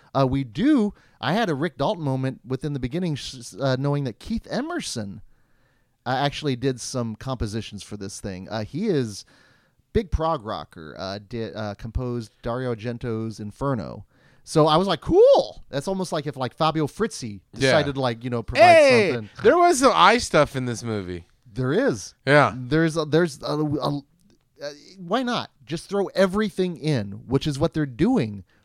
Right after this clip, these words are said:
Speaker 1: with this movie. Al-, also, it should be noted, I cannot believe it. L-, speaking of music, shout out to last week's episode on Big Man Japan. The composer of that film, um,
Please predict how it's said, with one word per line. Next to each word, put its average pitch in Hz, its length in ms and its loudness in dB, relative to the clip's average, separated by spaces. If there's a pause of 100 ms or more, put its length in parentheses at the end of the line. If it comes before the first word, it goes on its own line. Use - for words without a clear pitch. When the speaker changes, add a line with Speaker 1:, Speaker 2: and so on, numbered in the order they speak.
(120)
Speaker 1:
with - 180 2
this 120 200 -2
movie. 101 360 -4 (320)
Al-, 202 260 8
also, 262 340 2
it 175 60 2
should 262 180 -6
be 226 100 0
noted, 185 260 2
I 123 100 0
cannot 196 300 -4
believe 175 240 0
it. 110 100 -6 (500)
L-, 104 100 -16 (140)
speaking 226 420 -2
of 160 60 2
music, 139 480 0 (460)
shout 226 340 -2
out 208 300 -2
to 165 140 -4
last 135 500 -2
week's 147 320 -4
episode 123 640 -4
on 107 300 -4
Big 147 180 -4
Man 143 240 -4
Japan. 107 560 -2 (340)
The 110 80 -8
composer 175 560 0
of 104 120 -4
that 110 280 -6
film, 82 600 -14
um, 104 420 -4